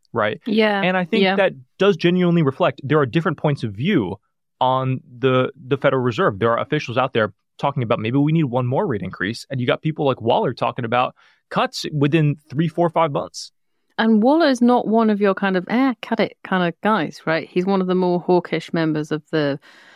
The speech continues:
Speaker 2: Fed's rate setting committee. So that's why these comments really stood out. So he's saying even if inflation is still above target,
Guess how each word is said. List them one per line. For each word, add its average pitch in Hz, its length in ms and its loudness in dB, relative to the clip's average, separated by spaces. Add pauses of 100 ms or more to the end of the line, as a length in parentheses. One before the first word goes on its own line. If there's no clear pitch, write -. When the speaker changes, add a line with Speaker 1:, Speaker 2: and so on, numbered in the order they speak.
(140)
Speaker 2:
Fed's 165 420 -2
rate 180 220 0
setting - 460 -4
committee. - 580 -4
So - 180 -2
that's - 360 -4
why 180 360 2
these 170 220 0
comments 160 320 -2
really 156 120 -4
stood 165 340 -2
out. 156 300 -4
So 151 120 -8
he's 165 180 -6
saying 143 240 -4 (100)
even 214 340 0
if 180 120 -4
inflation 165 440 -4
is 160 100 -8
still 160 260 -2
above 151 300 -4
target, - 600 -2